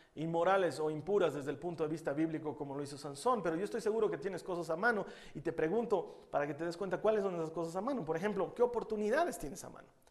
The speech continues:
A veces las oportunidades se presentan y nosotros las dejamos escapar porque no estamos listos para tomarlas, porque tenemos miedo o porque tenemos inseguridades. Pero si las oportunidades vienen, puedes creer que Dios es capaz de abrirte puertas que nadie jamás te podría abrir.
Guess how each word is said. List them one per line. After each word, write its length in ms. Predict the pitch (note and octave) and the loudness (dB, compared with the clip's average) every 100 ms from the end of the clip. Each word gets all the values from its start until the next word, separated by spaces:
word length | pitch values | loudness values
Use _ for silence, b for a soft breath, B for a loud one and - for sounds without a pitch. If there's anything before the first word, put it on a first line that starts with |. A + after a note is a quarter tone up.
| B B B | B B B
A 100 | - | 6
veces 180 | G#3 A3+ | 6 6
las 160 | G#3 G3+ | 2 2
oportunidades 640 | F3+ F#3 F#3 F#3+ G#3 G#3+ | 0 0 0 2 2 2
se 100 | G3 | 0
presentan 540 | F#3+ E3+ A3+ G#3+ F#3 | -2 0 0 2 0
y 20 | D#3+ | 0
nosotros 360 | E3 G3+ A#3+ | -2 -2 -2
las 120 | F#3 | -2
dejamos 360 | E3 D#3+ G#3 F#3+ | -2 -2 -4 -6
escapar 560 | F3 E3 - F3 G3 - B B B - | -4 -4 2 4 4 0 B B B -2
porque 240 | F3 G3+ | 0 2
no 100 | A#3 | 2
estamos 320 | B3 B3 E3+ | 2 2 0
listos 380 | G3+ D4+ D4 A3+ | 4 2 2 -2
para 220 | G#3 F#3 | 0 0
tomarlas, 460 | F3+ F#3 C4+ D4+ F3 | 0 0 2 2 0
porque 200 | D#3+ C#3+ | -2 -6
tenemos 400 | C#3 C3 C3 A#2+ | -6 -6 -8 -6
miedo 420 | D#3+ G#3+ G#3+ E3+ | -2 0 0 0
o 100 | C#3+ | -2
porque 200 | B2+ C3+ | -4 -8
tenemos 340 | C#3 D#3 D#3 D3 | -6 -6 -6 -8
inseguridades. 880 | C3 C3 C3 C3 C3 G3+ G#3 D#3 - B B | -8 -8 -8 -6 0 2 4 0 -6 B B
Pero 160 | E3 | -2
si 100 | D#3+ | 0
las 200 | E3+ D#3+ | 0 0
oportunidades 720 | D#3+ D#3 - E3 F3 A3+ F#3+ | -2 -6 -6 -4 0 2 0
vienen, 340 | D3+ F#3 F#3 F3 B B | -2 -4 -4 -6 B B
puedes 300 | A3 A#3 A#3 | 8 8 8
creer 360 | - G3 A#3 A3+ | 4 6 6 6
que 140 | F3+ | 4
Dios 320 | E3+ A3+ G#3 | 4 4 4
es 120 | F3+ - | 0 0
capaz 360 | - - A3 | 2 6 6
de 100 | F3+ | 6
abrirte 320 | E3 G3 F3+ | 0 0 -2
puertas 380 | F3 G3 G3 F#3 | -2 -2 -2 -4
que 80 | F3+ | -2
nadie 320 | F3+ C4+ B3+ | 2 2 2
jamás 400 | F3+ F3 G3+ A3 | -2 -2 -2 -2
te 80 | - | -4
podría 380 | - C3+ D3+ C3+ | -6 -8 -6 -6
abrir. 460 | C3+ F#3+ - B | -6 -8 -8 B